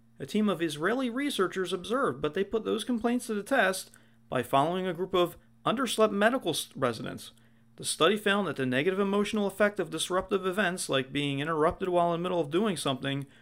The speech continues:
were amplified by sleep loss. Headaches. Scientists don't know exactly why sleep deprivation leads to headaches, but it's a connection doctors have been noticing more than a century.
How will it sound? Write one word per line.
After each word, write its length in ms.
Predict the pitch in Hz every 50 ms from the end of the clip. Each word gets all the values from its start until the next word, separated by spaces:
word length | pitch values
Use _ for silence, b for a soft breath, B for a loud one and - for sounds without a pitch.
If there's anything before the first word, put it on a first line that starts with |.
| b b b b
were 140 | - 156 - -
amplified 800 | 175 180 208 208 220 202 196 - 180 165 160 156 156 160 151
by 180 | 147 147 151 160
sleep 360 | 156 - - 185 196 202 -
loss. 460 | 175 - - - - 107 - - - - - _ _ _ _
Headaches. 600 | - - 285 285 180 - - - - - - -
Scientists 480 | - - 285 302 294 254 - 233 220 -
don't 340 | - 190 - - - - 165
know 540 | 165 202 240 240 233 214 180 160 147 - - _ - - _ _ _ -
exactly 640 | 151 151 143 135 151 165 214 214 214 190 175 160
why 400 | 135 131 139 151 196 269 339 349
sleep 300 | - - - 175 160 147
deprivation 640 | 151 147 143 - 143 131 131 131 131 127 - 143 135
leads 160 | 131 127 120
to 80 | 127 123
headaches, 280 | 131 139 165 196 -
but 140 | - - 226
it's 100 | 226 208
a 80 | 208 185
connection 680 | - - - 185 180 190 220 240 - - 269 262 262 233
doctors 400 | 190 185 196 202 - - 214 185
have 180 | 180 170 160
been 200 | 160 160 156 160
noticing 640 | 180 226 226 202 170 147 - 143 135 131 139 151 147 b b b b b b b b b b b -
more 240 | 143 139 160 180
than 140 | 175 170 170
a 40 | 156
century. 580 | - - 202 196 - - - - 131 123 -